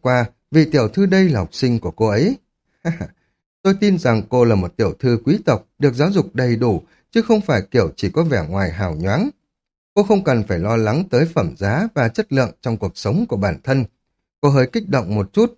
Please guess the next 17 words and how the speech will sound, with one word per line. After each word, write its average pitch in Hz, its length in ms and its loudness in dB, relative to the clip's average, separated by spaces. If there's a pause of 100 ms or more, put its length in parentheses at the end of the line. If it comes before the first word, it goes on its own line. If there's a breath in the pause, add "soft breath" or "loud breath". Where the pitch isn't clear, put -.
rất 151 240 2
hiếu 123 280 0
kỳ, 98 240 0 (140)
khá 131 200 -2
đơn 151 220 0
giản, 104 220 -2 (420)
giàu 107 280 0
tình 95 240 -2
thương. 139 260 0 (520)
Đương 131 220 0
nhiên, 123 180 2 (320)
điểm 131 220 2
rõ 156 140 2
ràng 139 240 2
nhất 196 200 2
chính 190 240 0
là 101 220 0